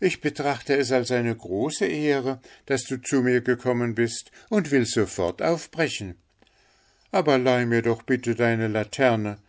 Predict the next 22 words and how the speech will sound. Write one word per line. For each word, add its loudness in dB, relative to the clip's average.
denn 0
bei 0
der 4
Finsternis -2
heute 0
Abend -2
könnte -4
ich -6
sonst -2
den -2
Weg 0
verfehlen 0
und -8
in 2
den 0
Graben 0
fallen. -4
Hm, -2
leider, 6
erwiderte -2
der 0
Müller, -4